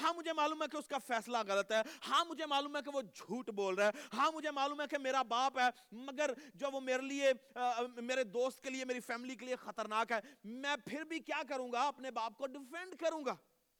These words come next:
مگر یہاں پر یونتن کو معلوم ہے کہ میں اس کے صلب سے پیدا ہوا ہوں، اس محل میں رہا ہوں، اس باپ نے میرے لیے سب کچھ کیا ہے، مگر پھر بھی وہ تیار ہے، حق کو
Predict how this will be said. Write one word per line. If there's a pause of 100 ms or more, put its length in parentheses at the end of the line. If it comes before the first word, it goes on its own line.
(260)
مگر
یہاں
پر
یونتن
کو
معلوم
ہے
کہ
میں
اس
کے (160)
صلب
سے
پیدا
ہوا
ہوں، (560)
اس
محل
میں
رہا
ہوں، (320)
اس
باپ
نے
میرے
لیے (160)
سب (100)
کچھ
کیا
ہے، (240)
مگر
پھر
بھی
وہ
تیار
ہے، (440)
حق (320)
کو